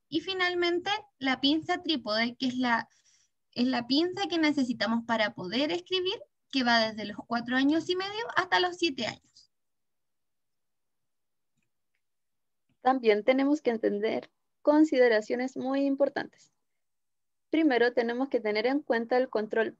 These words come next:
Speaker 2: postural del niño o la niña. Este debe contar con una silla con respaldo y con sus codos sobre la mesa para mantener una postura, postura adecuada mientras realiza las actividades.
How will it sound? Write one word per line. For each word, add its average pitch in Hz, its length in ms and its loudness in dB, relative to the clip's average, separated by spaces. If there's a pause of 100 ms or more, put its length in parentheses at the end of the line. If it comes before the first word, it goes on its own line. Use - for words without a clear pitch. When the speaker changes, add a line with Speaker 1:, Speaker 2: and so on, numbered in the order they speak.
Speaker 2:
postural 311 580 4
del 311 200 6
niño 233 260 0
o - 20 0
la 294 160 2
niña. 226 360 -2 (960)
Este 311 260 2
debe 294 220 8
contar 240 360 0
con 240 160 0
una 233 200 0
silla 240 360 0
con 202 200 -4
respaldo 220 880 2 (120)
y 220 120 -4
con 220 200 0
sus 226 160 -4
codos 240 340 2
sobre 302 400 8
la 302 140 6
mesa 220 260 -2 (200)
para 277 220 6
mantener 269 460 4
una 226 180 0
postura, 208 540 0 (320)
postura 262 540 4
adecuada 226 760 6
mientras 294 480 0
realiza 233 460 2
las 269 260 4
actividades. - 680 2